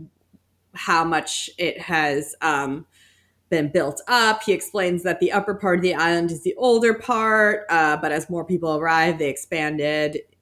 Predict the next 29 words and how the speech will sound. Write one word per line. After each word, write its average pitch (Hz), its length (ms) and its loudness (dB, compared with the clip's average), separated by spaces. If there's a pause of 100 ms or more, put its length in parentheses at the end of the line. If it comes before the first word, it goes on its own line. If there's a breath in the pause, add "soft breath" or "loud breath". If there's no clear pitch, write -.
(140)
over 160 240 0
the 151 100 -2
wall 151 360 2
into 151 260 -6
Lower 160 320 0
Pabu. 156 680 0 (360 soft breath)
Yeah, 302 160 4
they 202 140 4
basically, 254 580 2
the 214 120 8
mayor 196 420 4
knows 226 360 6
everybody. 202 840 4
They're 170 280 2
like, 160 340 0
there's 180 200 -2
tons 190 320 0
of 165 100 -2
families 214 680 4
there 214 400 4
and 175 140 2
children, 202 840 2
and 185 120 0
it's 185 180 -2
just - 280 -6
extremely 220 640 0
idyllic 185 540 2
looking. 180 640 2
Like, 151 340 -2